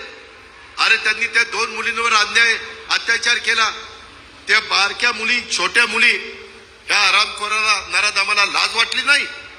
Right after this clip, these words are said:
आणि हे जर राजकारण विरोधक करतात,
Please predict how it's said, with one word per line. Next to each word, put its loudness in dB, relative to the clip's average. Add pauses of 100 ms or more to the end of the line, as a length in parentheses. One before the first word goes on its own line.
(2000)
आणि 4
हे 6
जर 4
राजकारण 2
विरोधक -2
करतात, 0